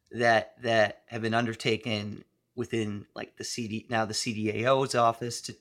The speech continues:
fix this. Like, there's been many people who have tried to create the database that <laughs> will rule all the other databases.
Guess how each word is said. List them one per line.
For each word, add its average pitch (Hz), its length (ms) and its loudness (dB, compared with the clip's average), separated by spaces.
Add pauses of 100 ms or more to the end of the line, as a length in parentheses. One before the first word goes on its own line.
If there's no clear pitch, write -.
fix - 280 -6
this. 113 240 -4 (340)
Like, - 340 -4
there's 139 200 0
been 147 200 0
many 170 220 2
people 139 340 -4
who 123 60 -2
have 110 100 -4
tried 131 300 2
to - 40 -12
create 110 520 0
the 107 100 -6
database 107 840 -2 (300)
that 98 240 4
<laughs> - 40 8
will 220 80 10
rule 135 440 4
all 123 180 6
the 123 120 4
other 110 220 2
databases. 107 800 -2